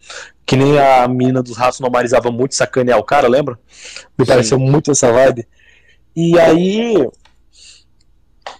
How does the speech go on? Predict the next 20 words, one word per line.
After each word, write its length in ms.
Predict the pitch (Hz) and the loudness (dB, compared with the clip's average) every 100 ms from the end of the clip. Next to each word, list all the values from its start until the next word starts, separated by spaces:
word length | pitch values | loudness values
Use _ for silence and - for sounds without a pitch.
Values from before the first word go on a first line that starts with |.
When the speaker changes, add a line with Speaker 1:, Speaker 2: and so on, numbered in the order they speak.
| - | -2
Speaker 1:
ela, 960 | 135 127 127 127 123 120 113 104 95 _ _ _ _ _ _ _ _ _ _ _ _ _ _ _ _ - | 2 4 4 4 4 4 4 2 0 _ _ _ _ _ _ _ _ _ _ _ _ _ _ _ _ -2
aí 140 | 123 | 2
ela 160 | 131 143 | 2 2
comentou 320 | 151 139 147 | 0 0 -2
que, 40 | - | -4
tipo 80 | |
assim, 120 | 147 131 | -8 -4
tá 160 | 156 | -4
pensando 300 | - 139 147 | -2 -2 -2
em 40 | 143 | -2
cortar, 1300 | 151 - - 143 139 135 131 127 117 110 101 95 - _ - | -2 -4 -2 0 2 2 2 4 4 4 2 0 -6 _ -10
cortar 280 | 120 - | -6 -2
relacionamento 480 | 120 123 131 120 117 | -2 -2 0 -2 -2
com 60 | 127 | -4
essa 180 | - 131 | -2 -2
menina, 380 | 127 139 196 | 0 0 2
né, 100 | 127 | 2
e 40 | 120 | 0
tudo 200 | 123 120 | 0 0
mais. 380 | 113 156 - | 0 0 -4